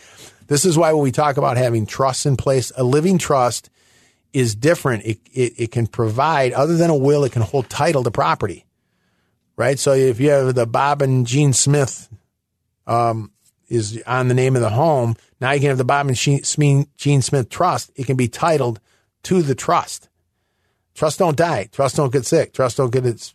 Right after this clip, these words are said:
So there's not a deceased person's name on the asset. That's really the key. Bank accounts can now go in the trust.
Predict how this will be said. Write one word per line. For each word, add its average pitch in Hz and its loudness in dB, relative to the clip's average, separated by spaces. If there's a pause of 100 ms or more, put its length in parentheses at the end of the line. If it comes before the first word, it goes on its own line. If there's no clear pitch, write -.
(180)
So 135 0
there's 127 0
not 165 2
a 156 2
deceased 135 -2
person's 127 0
name 139 2
on 117 -2
the 113 -4
asset. 123 -4
That's 143 -2
really 156 2
the 110 -4
key. 113 -4 (600)
Bank 170 0
accounts 127 -4
can 110 -4
now 135 0
go 147 0
in 131 0
the 127 0
trust. 120 -4